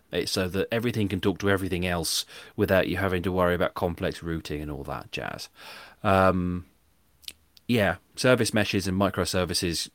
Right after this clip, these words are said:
go together like, you know, ham and cheese sandwiches. Brilliant, love it. Lambda is a way of running a microservice architecture. It is. I've built microservice architectures using Lambdas rather than using containers 'cause it's cheaper.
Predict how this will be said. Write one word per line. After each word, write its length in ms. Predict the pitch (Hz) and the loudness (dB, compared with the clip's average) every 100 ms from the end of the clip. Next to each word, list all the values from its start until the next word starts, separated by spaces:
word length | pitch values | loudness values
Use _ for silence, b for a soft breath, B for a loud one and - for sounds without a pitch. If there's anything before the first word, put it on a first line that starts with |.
| - | -4
go 140 | 90 | -2
together 320 | - 92 82 | -2 -4 -2
like, 200 | 87 85 - | 0 -2 -2
you 100 | 98 | -4
know, 180 | 80 73 - | -4 -8 -8
ham 240 | - 90 80 | -4 -2 -2
and 80 | |
cheese 240 | 78 90 78 | -2 -2 -2
sandwiches. 480 | 92 85 76 - - _ | -2 -2 -4 -8 -12 _
Brilliant, 440 | 107 98 85 80 90 | 2 4 4 -2 -4
love 200 | 92 82 | -4 -2
it. 140 | 80 - B B B B B _ _ _ - _ _ - | -4 -8 B B B B B _ _ _ -20 _ _ 4
Lambda 560 | 113 120 120 110 104 - | 8 8 8 6 4 4
is 520 | 110 101 107 107 - _ 95 | 2 4 2 0 -2 _ 0
a 160 | 101 | 2
way 180 | 98 92 | 4 4
of 140 | 92 | 4
running 180 | 98 101 | 4 4
a 60 | 101 | 4
microservice 580 | 101 - 101 101 95 113 | 4 2 -2 -2 0 -2
architecture. 520 | 113 - 76 - 80 | -2 -4 -6 -6 -6
It 220 | - - | -6 -2
is. 260 | 113 98 76 90 | 0 2 0 -2
I've 260 | 95 85 | -4 4
built 240 | 110 110 - | 6 6 4
microservice 600 | 90 - 76 85 78 87 | -2 -2 -6 -4 -2 -2
architectures 520 | 82 - 90 - 87 | -4 -4 -4 -2 -2
using 340 | 92 101 95 | 2 2 2
Lambdas 600 | 92 98 104 85 80 90 - B B B 95 | 4 4 4 2 -2 -4 -6 B B B 2
rather 320 | 90 85 85 | 6 6 4
than 180 | 90 90 | 0 0
using 320 | 90 90 87 | 0 0 -2
containers 600 | - 80 107 107 76 85 - B | -4 -4 -2 0 -2 -4 -8 B
'cause 160 | 120 127 | -2 -2
it's 120 | - | -2
cheaper. 540 | - 170 196 - 58 | -2 0 0 -2 -2